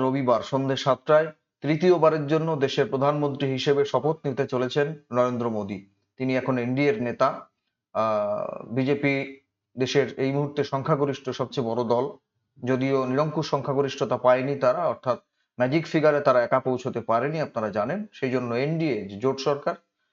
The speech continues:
যে সরকারের সংখ্যা এই মুহূর্তে তিনশোর উপরে, তারা আগামীকাল তাদের নেতা হিসেবে নরেন্দ্র মোদী তৃতীয়বারের জন্য শপথ নিতে যাচ্ছেন। রাষ্ট্রপতি ভবন অর্থাৎ রাইসিনা হিলসে তাকে শপথ বাক্য পাঠ করাবেন দেশের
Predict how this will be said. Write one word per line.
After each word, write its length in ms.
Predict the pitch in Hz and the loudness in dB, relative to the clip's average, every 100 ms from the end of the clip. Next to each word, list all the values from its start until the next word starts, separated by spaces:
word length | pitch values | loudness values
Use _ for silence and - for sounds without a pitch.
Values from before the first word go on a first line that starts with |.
| _ _ - | _ _ -4
যে 160 | 117 143 | 2 4
সরকারের 520 | 156 143 160 151 147 151 | 2 2 2 2 -2 -6
সংখ্যা 400 | - 147 151 160 | -4 -2 2 4
এই 120 | 147 135 | 4 2
মুহূর্তে 320 | 139 131 127 | -2 -2 -2
তিনশোর 380 | 123 123 127 113 | -2 -4 -2 -4
উপরে, 300 | 110 131 190 | -2 -2 -2
তারা 240 | 214 120 110 | 0 0 0
আগামীকাল 560 | 104 110 117 113 131 185 190 _ _ - | 0 -2 -2 0 2 0 -8 _ _ -2
তাদের 240 | 117 120 98 | 0 0 -2
নেতা 240 | 113 104 131 | -2 0 0
হিসেবে 380 | 131 110 135 156 | 0 0 0 0
নরেন্দ্র 340 | 127 117 117 | 0 0 -2
মোদী 240 | 117 117 156 | -2 -2 -4
তৃতীয়বারের 600 | 156 120 123 117 110 107 | -4 -6 -2 0 0 -2
জন্য 220 | 120 156 | -4 -4
শপথ 320 | 160 - 120 113 | -4 -6 -6 -6
নিতে 200 | 107 110 | -6 -2
যাচ্ছেন। 360 | 107 98 - 113 90 _ _ _ - | -4 -4 -4 -4 -4 _ _ _ 0
রাষ্ট্রপতি 480 | 135 135 151 156 156 | 0 2 0 0 0
ভবন 280 | 147 165 160 | 0 0 -2
অর্থাৎ 280 | - 127 - | -4 -4 2
রাইসিনা 400 | 120 123 139 131 | 2 2 -2 -2
হিলসে 380 | 131 131 175 | -2 -4 -4
তাকে 300 | 160 120 120 | -2 -2 -2
শপথ 340 | 113 123 - 110 113 | -4 -4 -4 -4 2
বাক্য 300 | 117 - 110 | 0 0 -4
পাঠ 200 | 113 110 - | -2 -2 -2
করাবেন 400 | 127 131 156 127 | -2 -2 -4 -4
দেশের 280 | - 120 | -8 -10